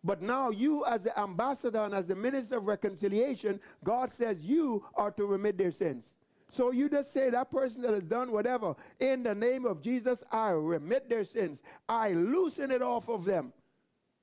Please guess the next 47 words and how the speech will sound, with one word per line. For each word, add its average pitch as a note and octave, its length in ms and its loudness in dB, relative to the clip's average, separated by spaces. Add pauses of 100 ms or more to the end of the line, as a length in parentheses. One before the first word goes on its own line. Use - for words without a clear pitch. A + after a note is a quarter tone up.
(340)
in C4 240 2
the A#3 140 0
name B3 260 0
of A#3+ 140 -2
the G#3+ 100 2
Lord A#3 240 -2
Jesus. F3 400 -2
And G3+ 160 -2
I G3 100 2
don't, B3 360 -4
I'm G#3 160 -4
not B3+ 160 -2
gonna G#3 240 -2
hold D4 400 -2
it D4 120 -2
against A3 380 0
them." D3+ 220 -2 (500)
And - 180 -2
so B3+ 200 0
you A#3+ 160 0
do, B3 200 -2
you A3 140 -2
do C4 200 2
that. F3 260 -2 (440)
Amen? G3+ 380 0 (140)
What C4+ 200 0
am C4 120 0
I C4 120 2
saying? G3 300 0 (220)
I C4+ 180 0
am C#4 180 -2
saying A#3 640 2 (220)
that G3 300 0
we, F3+ 160 -8
to, G3 260 -12
to A#3 120 -2
be A3 180 0
free D4 640 2 (140)
from A#3 180 0
unforgiveness, A3+ 760 0 (160)
it A3+ 160 2
is G3+ 160 0
not A#3 240 -2
just C4 180 -2
a A3 60 0
mental A#3 420 0
decision. G#3 600 -2